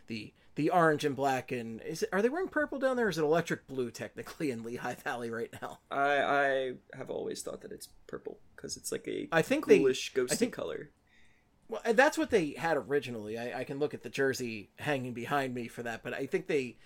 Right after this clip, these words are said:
Speaker 1: when they moved to Lehigh Valley, at least initially, it was electric blue, but who gives a shit? Whatever. But, and I said down there, and it's, it's technically north of here, but whatever. Whatever. But Zayde Wisdom, we are all pulling for you, pal.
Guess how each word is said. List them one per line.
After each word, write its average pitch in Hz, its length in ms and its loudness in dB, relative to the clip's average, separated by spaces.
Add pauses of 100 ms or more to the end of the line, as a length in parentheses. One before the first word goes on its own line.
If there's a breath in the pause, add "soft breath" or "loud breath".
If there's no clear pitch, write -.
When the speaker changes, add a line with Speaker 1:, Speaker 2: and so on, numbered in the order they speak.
(300 soft breath)
Speaker 1:
when 143 140 -4
they 147 80 0
moved 262 260 -2
to 277 60 -6
Lehigh 214 300 -2
Valley, 147 340 -2
at - 80 -8
least 135 200 -6
initially, 113 440 -6
it 87 80 -10
was 107 120 -10
electric 123 720 -4
blue, 113 480 -4
but 95 200 -10 (640 loud breath)
who 196 160 -2
gives - 200 -12
a - 40 -20
shit? - 240 -12
Whatever. 120 320 -10 (200 loud breath)
But, 202 200 4 (180)
and 262 160 8
I 262 100 12
said 233 220 4
down 165 300 6
there, 120 180 0
and 113 140 -6
it's, - 160 -10
it's - 180 -8
technically 165 400 -8
north 104 280 -12
of - 40 -20
here, - 180 -20
but - 140 -18
whatever. - 380 -12 (160)
Whatever. 277 640 2 (280 loud breath)
But 151 220 0
Zayde 214 240 12
Wisdom, 185 540 6
we 139 100 0
are 139 180 -2
all 214 220 6
pulling 151 300 0
for 135 120 -6
you, 123 120 -4
pal. 120 400 -6